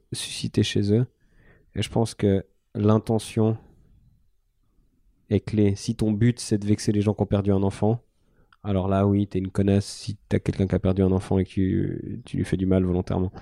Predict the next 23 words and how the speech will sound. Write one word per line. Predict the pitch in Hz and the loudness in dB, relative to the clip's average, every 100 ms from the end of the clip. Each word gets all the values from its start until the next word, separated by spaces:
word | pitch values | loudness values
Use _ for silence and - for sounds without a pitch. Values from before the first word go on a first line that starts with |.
| - - - - - | -20 -20 -20 -20 -20
Si | - - | -14 -2
ton | 104 | 0
but, | 110 117 | 2 2
c'est | 107 | 0
de | |
parler | - 101 104 | 2 2 2
de | 98 | 0
ça, | 107 104 104 101 | 0 2 2 0
de, | 98 95 | -2 -2
d'extérioriser | 101 98 101 101 98 | -2 -2 2 2 2
quelque | - 101 | 0 -2
chose, | - 98 101 98 | 0 2 2 2
machin, | 92 95 101 101 | 0 -2 -2 -2
que | 101 101 104 - - | -2 -2 -2 -6 -10
t'as, | - | -8
t'as, | 101 95 - _ _ - - - - - _ _ _ _ - | -2 -2 -4 _ _ -20 -20 -20 -20 -20 _ _ _ _ -4
t'as | 90 | 0
une | 104 | 4
légitimité | 104 104 107 107 - | 4 2 0 0 2
à | 104 | 2
parler | 95 98 98 | 2 -2 -2
de | |
ça, | 110 123 | 0 0